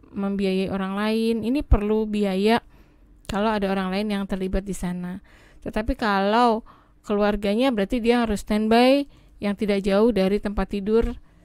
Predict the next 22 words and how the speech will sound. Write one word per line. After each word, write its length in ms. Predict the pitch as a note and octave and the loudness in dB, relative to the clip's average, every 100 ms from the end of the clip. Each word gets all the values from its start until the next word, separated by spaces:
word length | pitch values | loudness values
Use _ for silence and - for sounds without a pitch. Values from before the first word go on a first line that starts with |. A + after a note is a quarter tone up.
| _ | _
si 720 | - - G#3 G3 G3 F#3+ - _ _ | -16 -6 -2 0 -2 -4 -6 _ _
yang 200 | G3 F#3 | -6 -4
pasien 320 | F#3 - F#3 | -4 -4 -6
stroke. 360 | F3+ - - - _ _ _ _ | -8 -6 -8 -8 _ _ _ _
Dan 160 | - F3+ | -6 -2
ini 140 | G#3+ | 0
harus 220 | C4 B3+ - | 0 -2 -4
dipersiapkan 840 | G#3 G#3+ - F#3+ F#3 - A3+ A#3+ | -4 -2 0 -2 -2 -4 -2 -2
kondisi 440 | A#3+ G3+ G3 - G3 | -2 -2 -2 -6 -6
tubuh 280 | G3+ G3 | -6 -2
yang 180 | G#3 G3 | 0 0
menjaga 320 | G3 F#3+ F#3+ | -2 -2 0
adalah 240 | A3 G3 G#3+ | 0 0 0
dalam 300 | G3 F#3 F#3+ | -2 -4 -4
keadaan 320 | F3 F#3 F#3 | -6 -6 -4
yang 100 | F#3 | -4
sehat, 460 | G3 G3 A#3+ C#4+ - | -4 -2 0 0 -2
tidak 260 | G#3 G3 | -4 -2
membawa 260 | G3 F#3 F#3 | -2 -4 -4
penyakit 360 | - F#3 F#3 G3 | -4 -4 -6 -6
yang 140 | F#3 | -2
lain, 340 | F#3 G#3+ D4 | 0 0 0